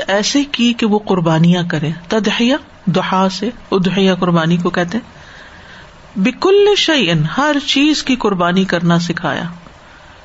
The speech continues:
من اجل اعلاء کلمۃ اللہ، اللہ کے کلمے کو بلند کرنے کی خاطر۔ یعنی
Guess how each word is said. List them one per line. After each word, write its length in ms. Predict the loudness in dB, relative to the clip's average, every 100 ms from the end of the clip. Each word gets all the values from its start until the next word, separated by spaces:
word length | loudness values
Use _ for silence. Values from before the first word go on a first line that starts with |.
| -12 0
من 160 | 2 2
اجل 340 | 0 0 2 2 2
اعلاء 340 | 2 2 2 0
کلمۃ 440 | 2 2 2 0 -2
اللہ، 320 | -2 -2 -4 -8 -18 -20 -20 -20 -20 -20 -10
اللہ 460 | 0 2 4 2 0
کے 100 | -4
کلمے 420 | -2 -2 0 0
کو 180 | 0 0
بلند 420 | 0 2 2 2
کرنے 340 | 2 0 -2 -4
کی 160 | -4
خاطر۔ 360 | -8 -8 -8 -12 -14 -18 -20 -20 -20 -20 -20 -20 -6
یعنی 460 | -2 2 2 4 2